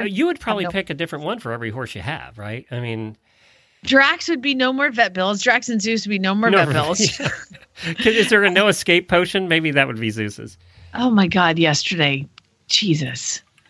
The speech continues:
Speaker 2: I, I, like, I have the Dutch, the, the Dutch doors on the back, and so I, I let the horses out through the back, and I le-,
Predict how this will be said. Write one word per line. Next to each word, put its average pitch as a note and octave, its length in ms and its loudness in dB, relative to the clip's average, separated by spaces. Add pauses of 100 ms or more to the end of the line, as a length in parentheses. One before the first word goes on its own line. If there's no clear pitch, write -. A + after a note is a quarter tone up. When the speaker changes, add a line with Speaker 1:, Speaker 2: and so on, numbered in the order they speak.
(200)
Speaker 2:
I, C4+ 420 4
I, C#4+ 40 -2
like, C#4+ 220 2
I D4 120 4
have C#4 140 4
the C4 100 2
Dutch, B3 440 0 (120)
the, G#3+ 160 2
the G3+ 200 2
Dutch A3 320 2
doors A3 320 2
on G#3+ 80 4
the G3 80 4
back, F3+ 340 2
and F#3+ 160 -2
so G3+ 80 4
I, F#3 220 6
I E3+ 200 0
let G3 220 2
the G3+ 100 2
horses F#3 360 0
out F3 240 4
through F#3 140 2
the E3 80 0
back, D#3 380 0 (120)
and G3+ 160 4
I G3 260 2 (160)
le-, G#3 280 0